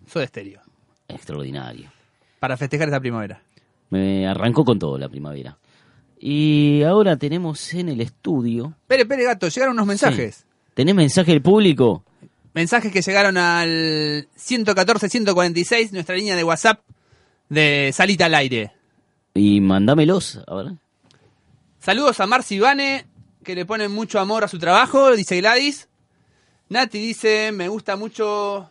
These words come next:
Speaker 1: Ah, no, me gustaría que hablen de sarampión".
Speaker 2: Mira, de sarampión.
Speaker 1: Tema que
Speaker 2: Oh,
Speaker 1: va
Speaker 2: ¿hay brote de sarampión? ¿Hay algo de eso?
Speaker 1: No sé, yo no
Speaker 2: ¿Nos
Speaker 1: soy
Speaker 2: metemos en
Speaker 1: pediatra.
Speaker 2: agenda?
Speaker 1: No me, no me meta en... no me
Speaker 2: Claro.
Speaker 1: pregunte cosas que
Speaker 2: Ah,
Speaker 1: yo no le
Speaker 2: porque
Speaker 1: puedo
Speaker 2: el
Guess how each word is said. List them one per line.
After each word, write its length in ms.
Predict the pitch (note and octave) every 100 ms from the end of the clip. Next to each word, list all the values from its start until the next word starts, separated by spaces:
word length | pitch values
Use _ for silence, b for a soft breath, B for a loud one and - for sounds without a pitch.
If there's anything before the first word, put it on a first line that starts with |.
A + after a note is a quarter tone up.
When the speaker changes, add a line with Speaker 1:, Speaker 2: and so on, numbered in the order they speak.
| _
Speaker 1:
Ah, 140 | - G3
no, 140 | G3+
me 100 | F#3
gustaría 540 | F#3 E3 G#3+ A#3 C#4 A#3
que 100 | A#3+
hablen 180 | A3+ G#3+
de 60 |
sarampión". 640 | G3+ F#3+ E3+ A#3 B3+ C#4+ - _ -
Speaker 2:
Mira, 280 | F#2+ A2 G2
de 100 | F2
sarampión. 600 | - F#2 F#2 G2+ D#2+ D#2 _ -
Speaker 1:
Tema 300 | E3 D#3+ D3
que 100 | D3
Speaker 2:
Oh, 160 | C#3
Speaker 1:
va 120 | D3+
Speaker 2:
¿hay 100 | D3+
brote 280 | D3+ E3+ E3+
de 60 | C#3+
sarampión? 580 | D3 A#2+ A#2 E3+ F#3 D#3
¿Hay 160 | C#3
algo 280 | D#3 D#3 C3
de 60 | E3+
eso? 260 | C#3+ A#2 - -
Speaker 1:
No 180 | C#3 D3
sé, 160 | E3
yo 140 | A2 C#3+
no 80 |
Speaker 2:
¿Nos 80 | A2
Speaker 1:
soy 80 | A2
Speaker 2:
metemos 240 | C3 C#3
en 60 | A#2+
Speaker 1:
pediatra. 200 | A#2 A#2+
Speaker 2:
agenda? 160 | E3 E3
Speaker 1:
No 60 |
me, 80 | D#3
no 100 | D#3+
me 80 | F3+
meta 360 | G3 F#3 E3+ D#3
en... 460 | D3+ D3+ D3+ C#3+
no 40 | C#3+
me 40 |
Speaker 2:
Claro. 220 | C3+ A3 A3+
Speaker 1:
pregunte 260 | C4 B3
cosas 180 | B3+ B3
que 60 | G#3
Speaker 2:
Ah, 40 |
Speaker 1:
yo 40 |
no 60 | C#4
le 60 | A3+
Speaker 2:
porque 80 |
Speaker 1:
puedo 80 |
Speaker 2:
el 40 | C3+